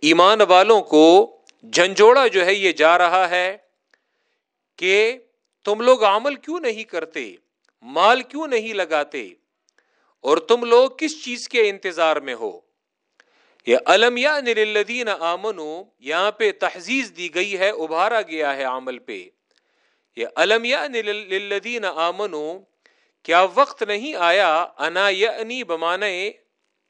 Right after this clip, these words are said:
وقت آنے کے، یہ الم یأن للذین، آیا وقت نہیں آیا، للذین،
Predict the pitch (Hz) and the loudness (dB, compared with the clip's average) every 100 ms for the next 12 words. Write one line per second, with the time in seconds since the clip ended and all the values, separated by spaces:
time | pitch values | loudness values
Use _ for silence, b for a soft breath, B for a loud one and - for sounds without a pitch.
0 | _ _ 123 151 214 - - - 139 165 | _ _ -2 0 0 -4 -20 -6 0 0
1 | 185 202 202 202 220 240 _ _ _ _ | 0 -4 -2 -2 -2 -6 _ _ _ _
2 | _ _ _ _ _ - 98 - 156 202 | _ _ _ _ _ -10 -8 0 2 2
3 | 220 233 254 240 208 202 202 196 247 214 | 2 0 0 -2 -4 -4 -6 -8 -8 -8
4 | 160 170 180 - 165 202 175 226 247 - | -8 -8 -8 -6 -2 -2 -2 -4 -6 -10
5 | 190 196 254 165 165 196 196 175 175 170 | -12 -10 -8 -4 0 0 -2 -4 -8 -10
6 | 214 | -10